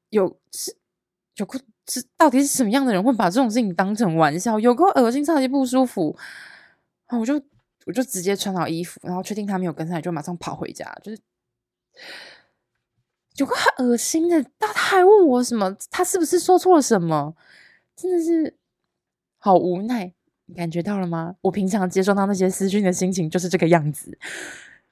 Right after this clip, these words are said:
我真的是，你知道，每次遇到那种就是自以为幽默，然后或者是自己开黄腔。哦，前段时间不是有一个，我就是发祝福的活动嘛，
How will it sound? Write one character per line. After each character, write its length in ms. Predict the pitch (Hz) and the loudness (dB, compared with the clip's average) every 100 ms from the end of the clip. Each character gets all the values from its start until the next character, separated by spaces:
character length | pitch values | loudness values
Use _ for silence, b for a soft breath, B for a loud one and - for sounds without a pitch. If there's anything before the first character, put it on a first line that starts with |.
| _ | _
我 120 | - | 0
真 160 | 349 440 | 4 4
的 80 | 381 | 4
是， 360 | 453 440 185 _ _ _ _ _ _ _ _ - | 2 0 -2 _ _ _ _ _ _ _ _ -2
你 80 | |
知 80 | 269 | 2
道， 140 | 403 415 | 2 4
每 200 | 302 180 | 0 0
次 460 | - 349 294 202 - _ - | 0 0 2 -2 -12 _ 0
遇 160 | 294 | 2
到 160 | 294 294 | 2 2
那 140 | 294 | 0
种 320 | 247 - 98 - _ _ - | 0 -4 -8 -16 _ _ -4
就 120 | 330 | 0
是 200 | 320 254 | 2 0
自 240 | - 262 | -2 -6
以 120 | 190 | -2
为 160 | 131 107 170 | 0 0 2
幽 200 | 170 180 | 2 2
默， 280 | 185 196 - | 0 -2 -2
然 140 | 175 | -2
后 140 | 214 | 0
或 100 | 240 | 0
者 60 | 208 | 0
是 140 | 165 190 202 185 - | -4 -8 -10 -12 -14
自 140 | - 208 | -10 -8
己 60 | |
开 200 | 165 185 | -6 -6
黄 160 | 185 156 | -6 -6
腔。 220 | 190 196 - | -6 -6 -6
哦， 100 | 202 | -4
前 140 | 262 | 2
段 180 | 330 294 | 2 2
时 80 | 233 | 0
间 160 | 214 | -6
不 120 | 196 196 | -8 -8
是 440 | 208 185 80 - - | -6 -6 -6 -10 -16
有 340 | - 90 71 64 | -8 -4 -4 -6
一 80 | - | -10
个， 280 | - 76 - | -12 -10 -8
我 160 | 170 | -8
就 160 | 160 196 | -6 -6
是 100 | 196 | -6
发 180 | 185 160 | -4 -6
祝 240 | 175 185 | -2 -2
福 220 | 170 - - | -2 -6 -10
的 280 | 60 - | -10 -10
活 240 | - 165 - | -6 -6 -4
动 240 | 160 101 - | -4 -6 -8
嘛， 240 | 64 | -16